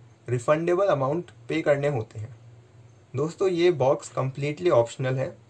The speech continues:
दोनों ही companies में आपको unlimited voice call भी मिलती है via landline, but landline जो instrument है,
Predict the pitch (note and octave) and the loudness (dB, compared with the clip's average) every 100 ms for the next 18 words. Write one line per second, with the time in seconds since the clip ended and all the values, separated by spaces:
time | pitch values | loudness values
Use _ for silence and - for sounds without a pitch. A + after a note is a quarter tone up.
0 | - - A#2 C3 C#3+ F#3 F#3 C#3+ C3+ D3 | -20 -10 -2 -2 0 -2 0 0 0 -4
1 | D#3+ D#3 B2 A#2 D#3+ E3 - C#3 D3 D3+ | -2 0 0 0 -6 -6 -2 -2 -2 -4
2 | D#3 F#3 F#3 A#2 A#2 D3+ - D#3+ D3+ D3 | -4 -4 -2 0 0 0 -2 -2 -2 -2
3 | D3 A2+ - A#2 D3 G3 - - - A2 | -4 -4 -4 -4 -4 -6 -14 -20 -4 2
4 | A#2+ D3+ F3 B2 A2 G2+ F#2+ - - - | 4 6 4 2 0 -2 -6 -14 -20 -20
5 | - - - - B2 F3 - - B2 B2 | -20 -20 -20 -2 2 2 0 -8 -2 0
6 | C3 C#3+ F3 F3+ F#3 F3+ C3+ C3 E3+ E3+ | 0 -2 -2 0 0 0 -2 -4 -4 -4
7 | E3+ C#3 B2 - | -4 -4 -4 -6